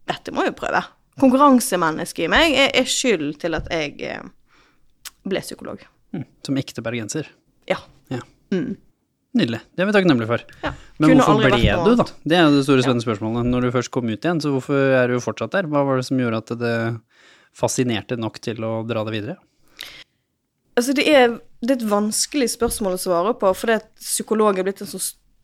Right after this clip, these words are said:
Speaker 1: integrert del av meg, men, men jeg er veldig fascinert over hvorfor mennesker er som vi er,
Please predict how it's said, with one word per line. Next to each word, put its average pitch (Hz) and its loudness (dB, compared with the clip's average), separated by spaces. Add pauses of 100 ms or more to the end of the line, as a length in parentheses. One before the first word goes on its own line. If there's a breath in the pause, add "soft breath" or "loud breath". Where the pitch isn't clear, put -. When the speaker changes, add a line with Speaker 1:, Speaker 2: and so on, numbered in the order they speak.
(100)
Speaker 1:
integrert 202 -4
del 208 0
av 160 -2
meg, 185 -2
men, 240 -2
men 240 2
jeg 254 4
er 190 2
veldig 220 0
fascinert 226 -4
over 175 -2
hvorfor 185 -8
mennesker 180 -6 (100)
er 190 0
som 170 -8
vi 156 -8 (160)
er, 311 0